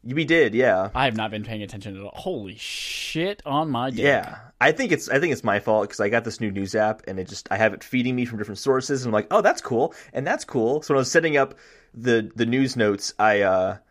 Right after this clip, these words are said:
Speaker 1: I deleted a lot of things 'cause I'm like, "Oh, that's not really important. I was just excited about that in the
Speaker 2: <laughs>
Speaker 1: moment." So, um, but yeah, there's also the most game potatoes we've ever had in a week 'cause there are some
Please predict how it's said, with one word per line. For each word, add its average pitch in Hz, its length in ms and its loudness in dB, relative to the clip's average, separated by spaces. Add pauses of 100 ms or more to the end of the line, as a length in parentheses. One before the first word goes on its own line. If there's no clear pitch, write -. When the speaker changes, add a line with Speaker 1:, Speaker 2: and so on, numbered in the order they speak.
(160)
Speaker 1:
I 113 100 2
deleted 117 340 2
a 98 60 -2
lot 107 200 4
of 110 80 -8
things 117 320 -6
'cause 110 120 -10
I'm 117 60 -4
like, 107 120 2
"Oh, 123 60 2
that's 127 200 4
not 135 140 4
really 120 140 0
important. 104 360 0
I 104 40 2
was - 100 2
just - 120 -4
excited 107 280 4
about - 160 4
that - 160 4
in - 80 2
the 151 60 0
Speaker 2:
<laughs> 110 80 -2
Speaker 1:
moment." - 300 -6 (520)
So, 107 540 4
um, 104 420 4 (320)
but 151 120 4
yeah, 151 60 6
there's 131 140 0
also 165 240 4
the 165 140 0
most 131 380 2
game 120 240 2
potatoes 139 440 2
we've 120 200 0
ever 104 220 4
had 98 220 4
in 98 80 -6
a 92 60 -6
week 95 200 -6
'cause 107 120 -8
there 123 100 0
are 143 60 6
some 113 180 -6